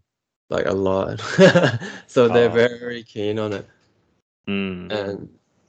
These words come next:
Speaker 1: in China, it's kind of the same, but not as much.
Speaker 2: Yeah.
Speaker 1: Because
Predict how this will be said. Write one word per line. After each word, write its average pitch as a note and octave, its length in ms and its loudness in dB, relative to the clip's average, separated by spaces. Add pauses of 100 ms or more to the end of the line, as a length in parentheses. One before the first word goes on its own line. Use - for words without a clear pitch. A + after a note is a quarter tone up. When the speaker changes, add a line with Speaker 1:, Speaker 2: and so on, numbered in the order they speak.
(760)
Speaker 1:
in B2+ 200 2
China, C#3 420 -2
it's - 220 -6
kind B2 560 -2
of B2+ 100 -4
the C3 80 -6
same, G#2 500 -2
but F#2+ 200 -6
not G#2 240 0
as F#2+ 100 -8
much. G2+ 400 -8 (560)
Speaker 2:
Yeah. G2 220 2
Speaker 1:
Because - 520 -4